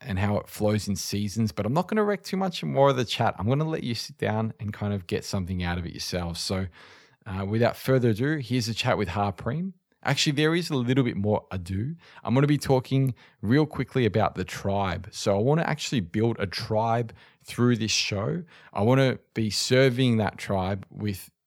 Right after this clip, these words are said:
information that will help them grow. So I'm gonna be scouring the internet and finding, you know, book lists. I'm gonna be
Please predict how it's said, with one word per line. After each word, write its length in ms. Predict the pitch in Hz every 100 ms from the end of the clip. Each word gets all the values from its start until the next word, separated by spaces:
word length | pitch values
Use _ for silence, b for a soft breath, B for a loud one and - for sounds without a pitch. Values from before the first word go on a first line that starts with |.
| _
information 920 | 135 120 - 120 110 104 101 107 104 98
that 180 | 95
will 100 | 92
help 300 | 92 101 110
them 180 | - 90
grow. 360 | 85 92 87 87
So 260 | - 98
I'm 160 | 92 98
gonna 180 | 120 120
be 220 | 117 101 B B -
scouring 600 | - - 127 123 135 123
the 80 |
internet 460 | 73 107 - 98 -
and 160 | - 92
finding, 640 | - 107 113 120 117 107 b b -
you 100 | 98
know, 220 | 92 90 -
book 260 | - 147 -
lists. 540 | 123 127 - - - -
I'm 100 | 104
gonna 180 | 104
be 260 | 95 95